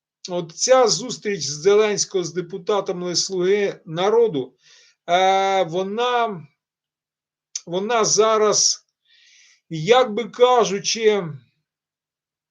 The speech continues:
ця зустріч трактується дуже по-різному. Зеленський сказав: «Два плани: у мене є. План А і план Б. План А: я підпишу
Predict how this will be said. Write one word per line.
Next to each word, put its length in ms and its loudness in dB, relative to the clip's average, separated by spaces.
ця 260 0
зустріч 540 -4
трактується 720 -6
дуже 320 -8
по-різному. 600 -10
Зеленський 680 2
сказав: 600 0
«Два 280 0
плани: 500 -4
у 80 -14
мене 320 -6
є. 360 -14
План 460 -2
А 260 -4
і 100 -8
план 460 -6
Б. 280 -12
План 440 -2
А: 340 -2
я 180 0
підпишу 800 -8